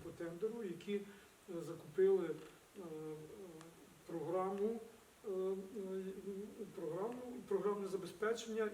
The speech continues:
і сервер для нас. Фонд вже свою частку заплатив, ну, то, будемо казати, від шістсот тисяч ми вже би мали заплатити двадцять відсотків, е, це порядка, е, якщо шістсот помножити на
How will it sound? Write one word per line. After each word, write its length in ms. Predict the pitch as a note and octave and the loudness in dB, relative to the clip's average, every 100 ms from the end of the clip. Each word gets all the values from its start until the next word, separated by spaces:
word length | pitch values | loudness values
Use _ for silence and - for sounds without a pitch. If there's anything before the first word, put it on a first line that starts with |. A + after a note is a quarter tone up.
| G#3 | 0
і 240 | G3 G3+ G3 | 0 2 0
сервер 440 | - F3 D3 D3 - | 2 2 2 -2 -8
для 60 | - | -10
нас. 280 | E3 D#3+ - - - - - F3 - | -8 -10 -14 -18 -20 -20 -20 -8 6
Фонд 200 | G3+ F#3+ | 6 6
вже 120 | F3 | -4
свою 280 | - G3 G3 | -4 -2 0
частку 400 | - F#3 - F3 | 0 0 -2 -6
заплатив, 540 | C#3+ E3 D#3+ A#3 C#4+ D4+ | -6 -4 -4 -4 -8 -4
ну, 100 | G#3+ | -4
то, 160 | G3+ F3 E3+ D#3 | 0 -2 -2 -2
будемо 200 | F3+ F#3 D#3+ | -2 -2 -2
казати, 400 | F3+ F#3 E3+ D#3 - - - E3+ | -2 0 -2 -6 -12 -20 -12 -8
від 120 | F3+ | -6
шістсот 440 | - F#3 G3+ F#3+ | -4 4 4 4
тисяч 380 | A3+ A#3 G#3 - | -4 2 0 2
ми 100 | F#3 | -4
вже 140 | F3+ | -2
би 140 | E3+ E3+ | -4 -4
мали 340 | E3+ F3+ E3+ E3 - - G3 | -4 -2 -4 -6 -12 -16 -10
заплатити 640 | F3+ D#3+ E3 E3 G3 F#3+ E3 D#3 D3+ C#3+ | -8 -4 -2 6 6 6 0 0 0 -2
двадцять 380 | F3 - F3+ F3 | -4 -4 -8 -8
відсотків, 500 | - G#3 G#3 - E3 - - - - | 6 8 8 0 -8 -10 -18 -20 -10
е, 40 | E3+ D#3 D#3 | -4 -2 -2
це 60 | F3 | -2
порядка, 600 | E3 D#3+ E3+ F3 F3 - | -2 -2 -2 -2 -4 -4
е, 760 | D#3 D3+ - - - - - G3+ D#3+ D#3 D3+ | -6 -6 -14 -20 -20 -20 -18 -14 -12 -12 -12
якщо 320 | D3+ - E3+ | -12 -6 -6
шістсот 480 | - E3+ - F3+ - | -6 -8 -2 -2 -2
помножити 500 | D#3 D#3+ D#3 D#3 D#3 | -10 -6 -6 -8 -10
на 100 | D#3 | -10